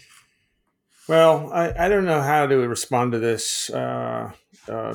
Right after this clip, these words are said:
in any way that's going to be helpful to other people, but there's so much going, it's not so much that there's so much going on, there's so much evil going on here.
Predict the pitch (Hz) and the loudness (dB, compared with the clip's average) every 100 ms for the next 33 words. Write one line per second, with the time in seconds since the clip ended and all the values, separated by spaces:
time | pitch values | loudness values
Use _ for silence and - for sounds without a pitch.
0 | 117 - 113 113 117 110 110 104 101 - | -10 -8 -6 -4 -2 0 0 0 -4 -6
1 | 120 113 110 107 120 117 117 107 104 101 | -8 -6 -6 -6 -6 -6 -6 -4 -4 -6
2 | - 113 110 113 107 101 98 117 98 117 | -6 -8 -4 -2 -2 -4 -10 -14 -10 -8
3 | 113 110 - 143 156 156 - 131 127 143 | -6 -6 -6 -4 -2 -4 -4 -6 -4 -2
4 | 127 190 202 - 160 135 - 117 113 113 | 0 0 -2 -4 -2 -2 -4 -2 -4 -2
5 | 139 131 120 - 113 113 113 107 113 110 | -4 -2 -4 -6 -4 -2 -4 -2 -4 -2
6 | 151 147 - 131 131 107 85 - _ _ | -2 -2 -2 -4 -2 -2 -6 -10 _ _
7 | _ _ _ _ _ 113 107 104 104 98 | _ _ _ _ _ -4 -2 -2 -4 -4
8 | 117 107 101 104 | -2 -2 -2 -8